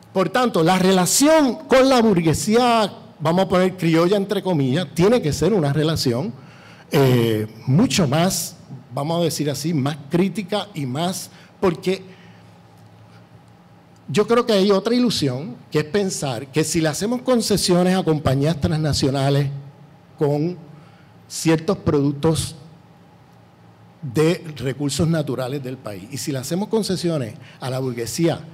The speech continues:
interna, que de alguna manera esa gente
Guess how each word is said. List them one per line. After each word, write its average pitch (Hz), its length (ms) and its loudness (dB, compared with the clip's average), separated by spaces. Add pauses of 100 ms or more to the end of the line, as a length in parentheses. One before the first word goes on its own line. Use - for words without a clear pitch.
(960)
interna, 180 640 0 (1000)
que 180 140 -2
de 170 80 2
alguna 180 320 -2
manera 220 320 2
esa 214 240 2
gente 151 480 -2